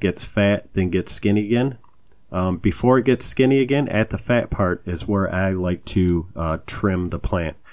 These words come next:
So I'll just trim it all the way around, all the leaves, all the way around. That way, um,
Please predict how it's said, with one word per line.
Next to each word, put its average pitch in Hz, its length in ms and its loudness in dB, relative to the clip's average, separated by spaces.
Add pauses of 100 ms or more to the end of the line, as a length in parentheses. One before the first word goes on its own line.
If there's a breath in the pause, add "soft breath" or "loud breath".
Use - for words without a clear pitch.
(180 loud breath)
So - 160 0
I'll 107 100 6
just 104 200 0
trim 110 220 2
it 92 120 0
all 98 200 4
the 98 80 4
way 98 140 4
around, 90 360 0
all 87 180 -2
the 95 100 0
leaves, 101 360 2
all 90 220 -2
the 92 80 0
way 90 140 -2
around. 85 400 -2 (640 soft breath)
That 117 280 2
way, 113 400 6
um, 95 480 0